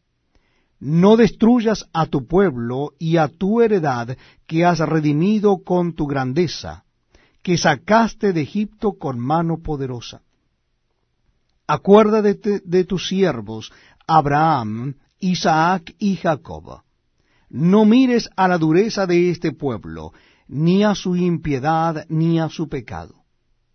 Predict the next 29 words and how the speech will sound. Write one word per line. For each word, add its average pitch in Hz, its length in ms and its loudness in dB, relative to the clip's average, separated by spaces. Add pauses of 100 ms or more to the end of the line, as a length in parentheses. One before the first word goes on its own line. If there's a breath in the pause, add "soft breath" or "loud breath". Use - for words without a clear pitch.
(580)
No 120 200 -8
sea 180 260 2
que 165 140 0
digan 190 580 2
los 160 320 0
de 165 100 0
la 147 160 0
tierra 208 480 0
de 165 100 -4
donde 208 340 -2
nos 190 160 -6
sacaste, - 720 -12 (560)
'Por 127 260 -6
cuanto 151 480 -2
no 185 380 0
pudo 226 320 -2
Jehová 151 400 -4
introducirlos 139 840 -6
en 131 140 -8
la 117 120 -8
tierra 196 440 -4
que 170 140 -6
les 160 180 -6
había 127 300 -8
prometido', 160 760 -6 (760 soft breath)
o 214 220 2
porque 208 360 4
los 190 220 2
aborrecía, 156 840 -4